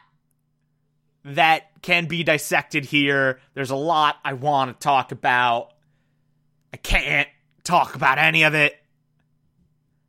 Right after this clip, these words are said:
I hate everything. Mm, I wanna say the thing, but I won't say the thing. I won't say the thing.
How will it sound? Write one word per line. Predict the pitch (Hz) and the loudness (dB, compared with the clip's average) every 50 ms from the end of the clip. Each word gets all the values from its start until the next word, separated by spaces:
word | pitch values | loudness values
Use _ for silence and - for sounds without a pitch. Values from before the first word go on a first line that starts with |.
| _ _ _ _ _ _ _ _ _ _ _ _ - | _ _ _ _ _ _ _ _ _ _ _ _ -4
I | 135 131 123 | -2 -2 -2
hate | 120 - 160 156 151 147 - _ _ _ _ _ _ _ _ _ _ _ _ _ - | 0 2 2 2 2 2 -2 _ _ _ _ _ _ _ _ _ _ _ _ _ -2
everything. | 143 147 143 135 139 135 127 139 135 127 127 123 127 120 110 _ _ _ _ _ _ _ _ _ _ _ _ _ _ _ _ _ _ _ - | 0 0 0 0 -4 -4 0 0 2 2 2 0 -4 -12 -16 _ _ _ _ _ _ _ _ _ _ _ _ _ _ _ _ _ _ _ -20
Mm, | 220 254 269 285 294 311 330 339 339 349 349 349 349 349 349 349 320 311 311 311 285 277 | -20 -20 -18 -14 -14 -12 -12 -10 -10 -10 -12 -12 -12 -12 -12 -12 -14 -14 -14 -10 -4 0
I | 262 269 277 | 2 4 4
wanna | 262 269 269 254 240 | 4 2 0 -2 -4
say | - 277 254 247 | -4 -2 -2 -2
the | 233 | -4
thing, | - 302 294 269 262 254 240 | 0 0 2 2 0 -2 0
but | 220 226 | 0 2
I | 220 | 2
won't | 220 220 220 - | 2 2 0 0
say | - 208 202 | -2 0 0
the | 196 156 | 0 2
thing. | 175 170 151 143 | 2 0 0 0
I | 143 | -2
won't | 151 160 165 160 - | -2 -2 -2 -4 -4
say | - 160 | -4 -2
the | 156 151 | -2 -2
thing. | 135 147 135 120 107 | -2 -2 -2 -2 -4